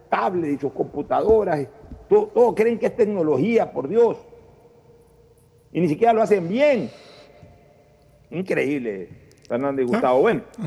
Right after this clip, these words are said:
Speaker 1: gracias, Gustavo. El cuerp-, el, el viernes, hoy es viernes, el cuerpo lo sabe, así que me imagino que algo has de hacer ahora en noche. <laughs> Saca la cojera, aunque sea cenar.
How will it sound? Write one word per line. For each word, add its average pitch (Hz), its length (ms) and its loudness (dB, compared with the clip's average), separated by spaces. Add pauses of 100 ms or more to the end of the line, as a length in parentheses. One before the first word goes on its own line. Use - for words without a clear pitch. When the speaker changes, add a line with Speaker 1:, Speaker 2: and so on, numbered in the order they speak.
(120)
Speaker 1:
gracias, 180 380 0
Gustavo. 185 380 -2
El 165 80 -2
cuerp-, 185 260 -6
el, 147 240 -4
el 147 140 -2
viernes, 170 580 -2
hoy 170 220 0
es 160 100 -2
viernes, 180 320 -4
el 147 80 -4
cuerpo 165 300 -6
lo 147 100 -4
sabe, 175 240 -4
así 143 160 -10
que 135 180 -10
me 127 100 -12
imagino 135 380 -4
que 151 100 -10
algo 147 180 -2
has 131 60 -2
de 135 100 -2
hacer 139 260 -4
ahora 135 200 -2
en 135 60 -10
noche. 151 280 -10 (420)
<laughs> 180 460 -2
Saca 135 340 0
la 131 160 -4
cojera, 123 380 -2
aunque 123 180 -4
sea 131 140 2
cenar. 131 520 -4